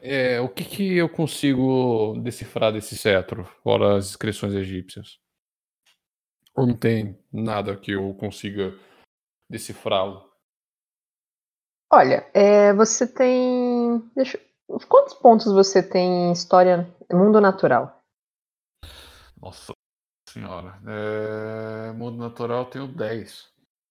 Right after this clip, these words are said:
Speaker 1: Se bem que
Speaker 2: É,
Speaker 1: eu,
Speaker 2: você
Speaker 1: eu
Speaker 2: tem
Speaker 1: fui bem
Speaker 2: pouquinho.
Speaker 1: sucedido. Tem que colocar aqui que eu fui bem sucedido no último. Não, desculpa, não fui não. Sei só.
Speaker 2: Ah, assim, você vê, né, um cetro de madeira, né?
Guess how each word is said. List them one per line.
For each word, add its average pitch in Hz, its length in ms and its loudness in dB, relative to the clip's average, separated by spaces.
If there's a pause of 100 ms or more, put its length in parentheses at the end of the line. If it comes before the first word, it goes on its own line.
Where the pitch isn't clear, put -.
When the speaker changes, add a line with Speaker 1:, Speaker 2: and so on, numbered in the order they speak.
(640)
Speaker 1:
Se - 140 -20
bem 117 200 -10
que - 80 -20
Speaker 2:
É, 123 60 -8
Speaker 1:
eu, 127 60 -4 (100)
Speaker 2:
você 143 120 -14
Speaker 1:
eu 123 40 -10
Speaker 2:
tem 147 160 -8
Speaker 1:
fui 147 100 0
bem 131 240 -10
Speaker 2:
pouquinho. 139 200 -16
Speaker 1:
sucedido. 117 680 -20
Tem 117 140 -18
que 117 160 -20
colocar 120 280 -16
aqui 113 120 -20
que - 100 -20
eu 117 40 -20
fui 120 120 -18
bem 120 100 -14
sucedido 113 420 -18
no 113 160 -12
último. 107 360 -16 (1200)
Não, 127 200 -10
desculpa, 120 260 -20
não 113 80 -20
fui 117 100 -20
não. 104 140 -20 (420)
Sei 113 160 -20
só. 104 200 -20 (2000)
Speaker 2:
Ah, 226 840 0
assim, - 420 -4 (760)
você 190 300 4 (180)
vê, 175 400 4
né, 175 160 4
um 165 80 2
cetro - 560 0 (220)
de 143 80 -4
madeira, 160 600 0
né? 131 160 -4